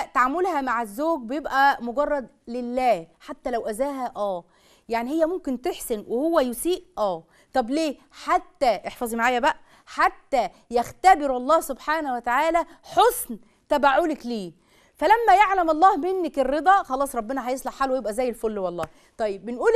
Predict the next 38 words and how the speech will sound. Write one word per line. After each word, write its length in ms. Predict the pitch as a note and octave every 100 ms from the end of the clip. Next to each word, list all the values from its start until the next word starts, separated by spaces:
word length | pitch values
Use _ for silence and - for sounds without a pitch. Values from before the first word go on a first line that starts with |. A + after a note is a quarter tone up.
| G4
الزوجة 300 | D4+ F#4 F#4+
دي 440 | G4 B4+ - D4
الناحية 340 | C#4 C4 D#4
دي 120 | G4 G4+
في 100 | D4
البيت 340 | B3 G4+ A4
هي 300 | D#4+ E4 D#4+
في 120 | D#4
معاملاتها 720 | C#4 B3 C4 C#4+ F4 E4+ D#4+ F4+ - _
وفي 180 | B3+ B3
حياتها 420 | D4+ D4+ G4 C#4
مشرقة. 500 | C4 B3 B3+ A#3 -
طب 220 | F#3 D4 E4
والتانية؟ 560 | - F#4+ F#4 E4 D#4 - _ -
الزوجة 260 | A3+ E4+ F#4
التانية 360 | - E4 A3+
ايه؟ 120 | C#4+
دي 160 | A3 G#3+
مطفية. 560 | A#3+ A#3 - F3+ E3 E3+ _ _ _ _
ليه؟ 300 | G#3+ B3+ B3 A#3+ _ _ _
مقهورة. 680 | G3+ - - A#3+ A3 F3 E3 _ _ _ _ -
عارفين 360 | G#3 - F4+ E4
ليه 120 | E4
مقهورة؟ 500 | D4+ A3+ C4+ D4 C4+
بقت 180 | G3 A3+
جسد 360 | G3 C#4+ C#4+ G3+
بدون 360 | F#3+ A#3 A#3
روح. 380 | F#3 D#3 - - _ _ _ -
بتأدي 400 | A3+ - D4 B3
كده 180 | D4 C4+
عاملة 220 | C4+ B3+
زي 140 | A3
الإنسان 300 | G#3+ G3+ C4+
الآلي 320 | C4 C4 B3
يوم 180 | A3+ C4+
كده، 240 | A3 G#3 F#3+
آيات 460 | A3 A#3 C#4 C4+
وخلاص. 420 | G#3+ G3+ F#3+ E3